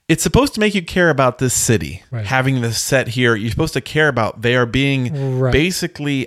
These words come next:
Speaker 1: occupied and oppressed by this, like, mercenary
Speaker 2: Right.
Speaker 1: militaristic group. But it is so yada, yada, yada, you get it, that they forget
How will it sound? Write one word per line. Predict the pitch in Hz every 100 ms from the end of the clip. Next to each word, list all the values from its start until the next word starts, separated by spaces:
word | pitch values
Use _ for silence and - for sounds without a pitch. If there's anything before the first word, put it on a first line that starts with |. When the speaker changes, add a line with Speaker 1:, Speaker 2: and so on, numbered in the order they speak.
| -
Speaker 1:
occupied | 120 120 120 104 90 78 78 95 _ -
and | 113
oppressed | 104 - 139 120 -
by | 104 101
this, | 104 98 -
like, | - 107 -
mercenary | 107 117 123 113 120 113
Speaker 2:
Right. | 110
Speaker 1:
militaristic | 107 110 113 - 113 107 - 92
group. | 101 110 98 - - - _ -
But | 117 156 -
it | 160 165
is | 151
so | - - 175 180 185 180 185 185 170 _ _ - -
yada, | 120 127 135
yada, | 139 123 120 120
yada, | 123 120 120
you | 110 117
get | 117 113 123
it, | 139 160 - _ _
that | - 120 139 139 131
they | 151
forget | - 156 131 175 233 - -